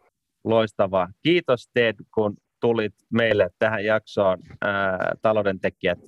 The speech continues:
jaksoon. Kuulijat, jos teillä herää kysymyksiä, mielipiteitä,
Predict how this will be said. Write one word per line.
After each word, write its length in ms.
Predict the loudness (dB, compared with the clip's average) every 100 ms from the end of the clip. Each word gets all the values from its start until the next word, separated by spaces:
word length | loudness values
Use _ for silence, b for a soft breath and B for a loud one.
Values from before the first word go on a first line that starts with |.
| -4
jaksoon. 580 | 0 0 -2 -2 -2 -2 -12 B B B B B _
Kuulijat, 520 | 2 4 4 4 0 -6 -16 -2
jos 400 | 2 2 0 -4
teillä 340 | 0 2 2 0 0
herää 240 | 0 0 -4 -16 -4
kysymyksiä, 560 | -2 0 -2 -2 -2 0
mielipiteitä, 920 | 0 0 0 -2 0 -2 0 -2